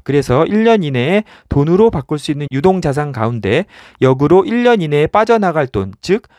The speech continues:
유동부채의 일 점 이 배 이상의 돈은 기본적으로는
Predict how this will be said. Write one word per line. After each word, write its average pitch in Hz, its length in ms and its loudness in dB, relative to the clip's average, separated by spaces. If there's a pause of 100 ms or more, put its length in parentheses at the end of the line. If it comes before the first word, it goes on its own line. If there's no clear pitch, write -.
(220)
유동부채의 170 760 0
일 226 180 -6
점 233 280 0
이 185 60 -2
배 175 120 4
이상의 143 500 -4
돈은 127 380 -2 (240)
기본적으로는 143 920 2